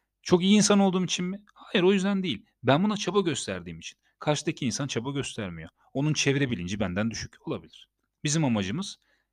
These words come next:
iyi bir insan olup etrafa da örnek olmak zaten. E, ben nasıl iyi insan olacağım? Kızarak mı? Hayır, çöp atmayarak yere. Şunu demek istiyorum aslında.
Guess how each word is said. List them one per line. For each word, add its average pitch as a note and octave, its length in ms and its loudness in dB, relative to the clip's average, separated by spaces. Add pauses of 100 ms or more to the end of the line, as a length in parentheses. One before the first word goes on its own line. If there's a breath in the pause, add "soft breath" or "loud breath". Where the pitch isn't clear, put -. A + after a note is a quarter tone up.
(180)
iyi F3 220 2
bir C#3+ 100 2
insan G2+ 260 -2
olup C#3+ 260 -6 (100)
etrafa F#3 360 0
da F3+ 60 6
örnek G2+ 280 0
olmak E2+ 260 -8
zaten. F3+ 440 -8 (340 soft breath)
E, B2 80 -2
ben E3 140 0
nasıl F#3+ 200 2
iyi E3 60 4
insan B2 220 2
olacağım? A#2 240 0
Kızarak C3+ 380 -4
mı? E2+ 160 -14 (240)
Hayır, F3 420 -4
çöp - 200 -6
atmayarak - 480 -12
yere. - 140 -14 (1600)
Şunu G#3 240 6
demek A2 220 2
istiyorum F2+ 300 -6
aslında. C3+ 460 -6